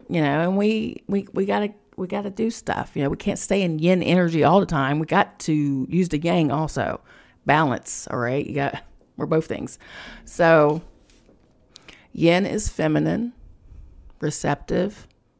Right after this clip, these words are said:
intuitive, creative. Yang is masculine, active, forceful,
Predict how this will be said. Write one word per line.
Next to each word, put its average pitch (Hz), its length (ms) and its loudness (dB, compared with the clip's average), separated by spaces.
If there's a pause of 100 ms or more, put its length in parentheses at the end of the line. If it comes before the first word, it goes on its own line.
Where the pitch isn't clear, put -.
(280)
intuitive, 147 920 -4 (640)
creative. 190 840 -2 (560)
Yang 160 540 -2
is 156 260 -10
masculine, 254 960 -2 (600)
active, 247 960 -2 (2500)
forceful, 262 1040 -4